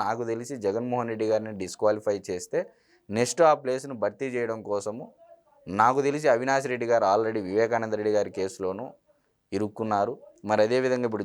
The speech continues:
జగన్మోహన్ రెడ్డి గారు మద్యం కుంభకోణంలో ఇరుక్కున్నారు. ఇప్పుడు షర్మిలమ్మ ఏమో కాంగ్రెస్ పార్టీలో పీసీసీ చీఫ్గా ఉన్నారు, మరి ఆమె కూడా రాజ్యసభ ఇస్తున్నారు. అయినప్పటికీ కూడా నేను పీసీసీ చీఫ్లో కొనసాగుతానని చెప్పేసి ఆమె చెప్పడము. మరి అదేవిధంగా ఎటు చూసినా కూడా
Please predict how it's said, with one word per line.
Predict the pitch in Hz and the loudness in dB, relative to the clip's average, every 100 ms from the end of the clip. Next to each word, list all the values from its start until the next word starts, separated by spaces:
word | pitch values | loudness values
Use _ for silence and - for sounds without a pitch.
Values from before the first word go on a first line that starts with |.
| 92 | 0
జగన్మోహన్ | 104 123 127 120 | 0 2 0 2
రెడ్డి | 110 | 2
గారు | 110 98 | 2 0
మద్యం | 90 92 113 | -4 -2 -2
కుంభకోణంలో | 110 107 98 104 104 98 | -2 -4 -2 -4 -2 -4
ఇరుక్కున్నారు. | 92 - 95 92 110 - _ _ 110 | -4 -8 -6 -4 -6 -10 _ _ -2
ఇప్పుడు | 123 120 | 0 2
షర్మిలమ్మ | 117 110 135 139 135 123 | 2 2 2 2 2 -2
ఏమో | 127 123 110 120 - | 0 -2 -2 -6 -4
కాంగ్రెస్ | 110 123 120 120 | -2 0 0 0
పార్టీలో | 113 104 110 110 101 90 - _ | 0 0 -2 0 0 0 -8 _
పీసీసీ | 107 113 120 120 - | -6 -6 -8 -10 -8
చీఫ్గా | 107 101 101 85 | -8 -2 -2 0
ఉన్నారు, | 90 107 107 135 - 101 | -2 0 0 -2 -6 0
మరి | 98 | 2
ఆమె | 101 113 117 | 2 0 0
కూడా | 113 90 | 2 2
రాజ్యసభ | 95 101 110 104 101 | 0 0 0 0 -2
ఇస్తున్నారు. | - 101 98 117 101 | -4 -6 -4 -2 -2
అయినప్పటికీ | 110 123 131 123 123 | 0 0 0 0 -2
కూడా | 131 123 | -2 -4
నేను | 110 - | -8 -8
పీసీసీ | 98 117 110 113 | -8 -8 -10 -10
చీఫ్లో | 107 104 95 - | -10 -6 -8 -6
కొనసాగుతానని | 90 98 101 98 98 95 | -6 -2 -2 -2 -6 -8
చెప్పేసి | 87 90 - 80 | -10 -8 -6 -6
ఆమె | 95 104 - _ _ _ | -6 -10 -12 _ _ _
చెప్పడము. | 101 - 107 113 147 _ _ _ _ | -2 2 0 0 -10 _ _ _ _
మరి | 120 131 | 4 6
అదేవిధంగా | 151 151 143 139 120 110 - _ 104 120 | 4 4 2 4 2 2 -6 _ -2 0
ఎటు | 123 156 156 | 2 0 2
చూసినా | 147 143 135 123 104 | 0 2 2 2 2
కూడా | 107 110 | 2 4